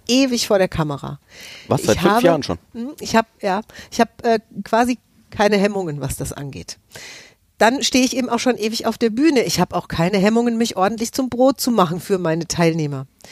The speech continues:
Speaker 1: Ich weiß, dass in einer Gruppe von zwanzig Menschen, die mich kennenlernen, vermutlich in den ersten zehn Minuten die Hälfte sich fragt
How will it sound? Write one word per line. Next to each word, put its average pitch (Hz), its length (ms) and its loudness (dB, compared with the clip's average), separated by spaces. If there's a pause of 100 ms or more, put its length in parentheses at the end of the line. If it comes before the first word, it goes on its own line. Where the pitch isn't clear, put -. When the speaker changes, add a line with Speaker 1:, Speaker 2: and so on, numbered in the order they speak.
(320)
Speaker 1:
Ich 226 180 -4
weiß, 294 280 4
dass 208 180 0
in 196 80 -2
einer 180 220 -2
Gruppe 226 240 -2
von - 180 -2
zwanzig 190 440 -2
Menschen, 247 360 -2
die 208 80 -4
mich 202 160 -4
kennenlernen, 220 720 0
vermutlich 254 400 -4
in 254 80 -2
den 214 140 -2
ersten 220 320 -2
zehn 226 220 0
Minuten 214 360 -2
die 208 140 2
Hälfte 269 600 2 (560)
sich 262 260 -2
fragt - 460 0